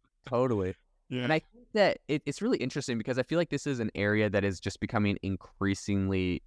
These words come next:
Speaker 1: important, uh, today as we kind of see everything happening. How do you think A I, um, you know, Chat G P T and, and tools like it really have kinda changed the landscapes and the types of, uh, cybersecurity threats that companies are seeing today?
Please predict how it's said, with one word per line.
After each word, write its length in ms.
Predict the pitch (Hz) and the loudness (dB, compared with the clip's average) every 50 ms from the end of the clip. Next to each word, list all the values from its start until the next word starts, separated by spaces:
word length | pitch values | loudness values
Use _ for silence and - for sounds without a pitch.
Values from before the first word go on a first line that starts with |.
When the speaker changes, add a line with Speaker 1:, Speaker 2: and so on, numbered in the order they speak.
| _ _ - | _ _ -4
Speaker 1:
important, 720 | 104 101 90 - - - 98 92 80 98 95 73 - - - _ | -2 -2 -2 -4 -4 -2 0 0 0 0 -2 -2 -6 -10 -10 _
uh, 200 | 85 90 90 87 - | 0 0 0 0 -2
today 480 | - 104 92 87 95 90 92 92 98 85 | -4 -6 -4 -2 0 0 0 0 0 -2
as 140 | 87 85 | -2 -4
we 80 | 90 95 | -6 -4
kind 180 | - 107 95 92 | -2 -2 -2 -2
of 140 | 92 - | -2 -4
see 240 | - - 101 98 90 | -6 -4 0 2 2
everything 360 | 90 87 85 - - 95 92 | 2 0 -2 -4 -4 -4 -4
happening. 400 | 101 107 92 87 - 104 107 110 - _ _ _ _ _ | -2 -2 -2 -2 -2 -2 -4 -4 -4 _ _ _ _ _
How 160 | - - 127 143 | -2 0 0 0
do 60 | 160 | 0
you 60 | 165 | 0
think 300 | - 190 180 170 147 - - _ _ - | 0 2 2 2 0 -4 -10 _ _ -2
A 200 | 101 117 113 107 | 0 2 2 4
I, 460 | 101 98 104 104 104 107 107 110 107 - _ _ _ _ - | 2 2 2 2 2 2 0 0 -2 -4 _ _ _ _ -2
um, 260 | 95 98 98 98 87 | 0 0 0 0 0
you 80 | 82 95 | 0 -2
know, 120 | 85 85 | -2 -4
Chat 280 | - - - 95 92 - | -4 0 0 0 0 0
G 140 | - 95 92 | 0 -2 -2
P 120 | 92 90 | -2 -2
T 360 | - - - 92 90 90 90 | -4 -2 -2 -2 0 0 0
and, 120 | 87 85 - - | -2 -2 -4 -4
and 120 | 98 - | -6 -6
tools 360 | - - - 143 113 98 - | -6 -4 -2 0 0 -2 -2
like 260 | - 82 85 82 - | -2 -2 -2 -2 -2
it 100 | 95 - 82 | -4 -4 -2
really 260 | 95 92 92 101 104 | -2 0 0 0 0
have 200 | 113 120 104 - | 0 -2 -2 0
kinda 200 | - 135 131 117 | 0 0 0 0
changed 400 | - - - 120 110 110 107 - | -2 -4 -2 -2 -2 -2 -2 -2
the 80 | 104 95 | -2 0
landscapes 640 | 92 92 92 95 95 92 - - 95 87 - - - | 0 0 0 -2 -4 -6 -4 -2 -2 -2 -4 -6 -6
and 140 | 92 101 98 | -4 -4 -4
the 40 | |
types 360 | - - 101 98 - - - 101 | -2 0 0 0 0 -2 -2 -2
of, 180 | 92 85 78 - _ - | -2 -2 -4 -10 _ -6
uh, 80 | - 87 | -4 -4
cybersecurity 640 | 92 - - 104 98 101 - - - 117 101 92 - - _ - | -4 0 0 0 0 -2 -4 -2 0 0 0 0 -2 -6 _ -6
threats 460 | 85 87 90 90 - - - - - | -2 0 0 0 0 -2 -8 -8 -2
that 200 | 87 76 - - | -2 -2 -2 0
companies 400 | - 98 87 - 92 85 78 - | -2 -2 0 0 0 -2 -2 -2
are 80 | - | -4
seeing 320 | 69 - - 78 76 71 - | -4 -4 -6 -6 -6 -6 -6
today? 300 | - - 71 76 69 | -6 -4 -4 -4 -4